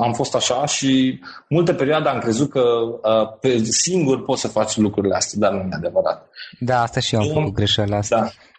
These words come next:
Speaker 1: Da. Două mii cincisprezece mi-am format deja, am tras deja echipa, am format, că am căutat deja,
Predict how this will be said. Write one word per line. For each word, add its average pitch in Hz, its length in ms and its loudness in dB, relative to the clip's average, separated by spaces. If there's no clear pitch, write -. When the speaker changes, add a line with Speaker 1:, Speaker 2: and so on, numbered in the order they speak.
Speaker 1:
Da. 107 400 -2
Două 131 280 0
mii 135 200 0
cincisprezece 123 1000 -2
mi-am 110 280 0
format 110 400 0
deja, 101 440 0
am 104 260 0
tras 117 220 2
deja 107 220 -2
echipa, 101 500 -2
am 101 200 -2
format, 110 560 -2
că - 100 -2
am 104 80 -2
căutat 104 320 -2
deja, 110 340 0